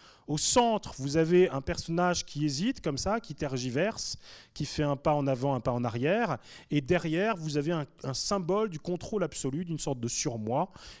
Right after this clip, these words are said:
qui tout à coup est capable de dire ça, ça passe, ça, ça passe pas, voilà. Qui représente évidemment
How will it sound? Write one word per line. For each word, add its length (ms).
qui 120
tout 200
à 100
coup 180
est 60
capable 320
de 80
dire 300
ça, 100
ça 160
passe, 320
ça, 80
ça 160
passe 220
pas, 300
voilà. 220
Qui 140
représente 420
évidemment 480